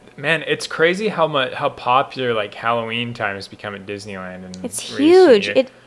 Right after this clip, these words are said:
Speaker 1: And it, it rival-, it rivals the holidays.
Speaker 2: For
Speaker 1: Like, it gets de-,
Speaker 2: Yeah.
Speaker 1: de-, I think pe-, it's just 'cause people, uh,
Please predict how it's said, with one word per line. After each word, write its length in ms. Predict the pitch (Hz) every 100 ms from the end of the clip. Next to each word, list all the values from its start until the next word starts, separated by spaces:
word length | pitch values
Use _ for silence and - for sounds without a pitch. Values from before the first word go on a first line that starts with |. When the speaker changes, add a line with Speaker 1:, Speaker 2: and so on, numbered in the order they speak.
| -
Speaker 1:
And 120 | 139
it, 280 | 156 170 180
it 60 | 190
rival-, 540 | 147 135 147 165 170
it 120 | 165 151
rivals 540 | 143 143 160 170 147
the 100 | 139
holidays. 760 | 127 135 196 165 107 98 95 -
Speaker 2:
For 60 | -
Speaker 1:
Like, 180 | 123 127
it 80 |
gets 220 | 123 135 -
de-, 320 | 127 127 -
Speaker 2:
Yeah. 300 | 226 220 208
Speaker 1:
de-, 320 | 202 120 -
I 40 | 131
think 220 | 175 185
pe-, 120 | -
it's 260 | 180 151 -
just 160 | 156
'cause 180 | - 160
people, 480 | - 156 147 147 127
uh, 320 | 117 107 107